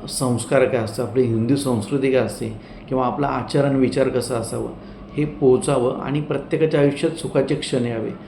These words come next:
यासाठी, अ, नक्कीच माझंही मत आहे की आपण प्रय-, अ, मी प्रयत्न करेन आणि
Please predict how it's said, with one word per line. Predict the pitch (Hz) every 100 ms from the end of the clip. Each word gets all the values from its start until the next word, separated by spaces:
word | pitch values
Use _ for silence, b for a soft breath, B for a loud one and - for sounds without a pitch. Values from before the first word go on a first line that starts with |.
| B B -
यासाठी, | 131 131 131 139 139 143 131
अ, | - 123 120 127
नक्कीच | 131 131 131 151 147 135
माझंही | 123 120 131
मत | 127 110
आहे | 120
की | 113 117
आपण | 110 123
प्रय-, | 120 120 123 - -
अ, | - 120 113 117 - - - - -
मी | 135
प्रयत्न | 127 127 113 117
करेन | 117 113 147 - B B - -
आणि | 123 127 131 131 131 131 131 135